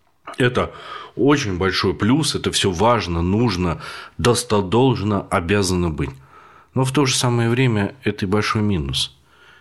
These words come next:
Человек с б-, большим багажом, он сильно, как сказать, не си-, сильно подвижен. А с юродивого чего взять?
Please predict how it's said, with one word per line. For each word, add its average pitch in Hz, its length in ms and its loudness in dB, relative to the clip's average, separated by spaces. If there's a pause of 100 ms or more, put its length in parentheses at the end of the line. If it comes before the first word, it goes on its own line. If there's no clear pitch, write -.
(200)
Человек 127 360 2
с 107 60 -6
б-, 110 240 0
большим 110 380 2
багажом, 110 640 0
он 127 380 2 (440)
сильно, 113 720 2
как 98 160 -2
сказать, 76 400 -2 (220)
не 87 480 -2
си-, 110 260 0
сильно 101 640 0 (480)
подвижен. 101 560 -2 (1120)
А 131 120 0
с 131 80 0
юродивого 113 560 2
чего 117 220 2
взять? 82 400 -2